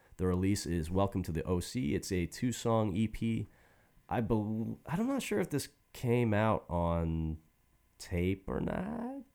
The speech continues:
I wanna say, 'cause it's, it's laid out like a tape. Um, it is,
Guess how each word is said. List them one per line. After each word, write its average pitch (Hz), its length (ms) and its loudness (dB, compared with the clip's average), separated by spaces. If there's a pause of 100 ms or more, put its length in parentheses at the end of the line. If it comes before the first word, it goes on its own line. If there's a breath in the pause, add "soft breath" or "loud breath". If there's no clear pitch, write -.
(160)
I 95 120 -2
wanna 113 180 0
say, 131 180 0
'cause 135 220 0 (160 loud breath)
it's, - 220 -2
it's 113 340 0
laid 180 260 8
out 165 200 8
like 156 120 4
a 156 60 2
tape. 156 340 2 (320 loud breath)
Um, 95 460 2
it 101 220 2
is, 95 1040 0